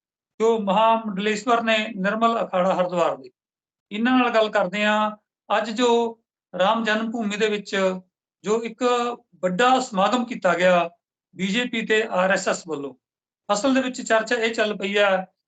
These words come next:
ਕਿ ਦੋ ਹਜ਼ਾਰ ਚੌਵੀ ਦੀ ਲੋਕ ਸਭਾ ਚੋਣ ਰਾਮ ਦੇ ਨਾਂ ਤੇ ਲੜੀ ਜਾਣੀ ਹੈ। ਜਿਸ ਤਰ੍ਹਾਂ ਅੱਜ ਪ੍ਰਧਾਨ ਮੰਤਰੀ ਨਰਿੰਦਰ ਮੋਦੀ ਦਾ ਭਾਸ਼ਣ ਵੀ ਹੋਇਆ, ਉਹਨਾਂ ਨੇ ਵੀ ਕਿਹਾ ਕਿ ਰਾਮ ਤੋਂ ਰਾਸ਼ਟਰਵਾਦ ਵੱਲ ਵਧਣਾ ਹੈ।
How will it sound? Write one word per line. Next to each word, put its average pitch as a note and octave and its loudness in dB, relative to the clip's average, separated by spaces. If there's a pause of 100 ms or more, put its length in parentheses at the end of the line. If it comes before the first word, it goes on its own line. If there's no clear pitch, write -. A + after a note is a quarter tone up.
(140)
ਕਿ G#3+ -2
ਦੋ G3 -2
ਹਜ਼ਾਰ A3+ 2
ਚੌਵੀ G3+ -4
ਦੀ A3+ -2
ਲੋਕ G3 -2
ਸਭਾ A3 2 (280)
ਚੋਣ A3 2 (580)
ਰਾਮ A3+ 4
ਦੇ C4 2
ਨਾਂ G#3+ 2
ਤੇ F#3 -4 (180)
ਲੜੀ F#3 -2
ਜਾਣੀ F3+ 0
ਹੈ। G3 0 (440)
ਜਿਸ A3+ -4
ਤਰ੍ਹਾਂ B3 0
ਅੱਜ G3 -2 (400)
ਪ੍ਰਧਾਨ G#3 0
ਮੰਤਰੀ A#3 0
ਨਰਿੰਦਰ G#3+ -4
ਮੋਦੀ G#3 -6
ਦਾ A3+ 0
ਭਾਸ਼ਣ A#3 2
ਵੀ C4+ 4
ਹੋਇਆ, F3+ 4 (300)
ਉਹਨਾਂ B3+ 2
ਨੇ C#4+ 4
ਵੀ C4 2
ਕਿਹਾ F#3+ 0
ਕਿ F#3+ -2 (460)
ਰਾਮ A#3 0
ਤੋਂ A#3+ -2
ਰਾਸ਼ਟਰਵਾਦ A3 -2
ਵੱਲ A3+ 2
ਵਧਣਾ F#3 0
ਹੈ। D#3 0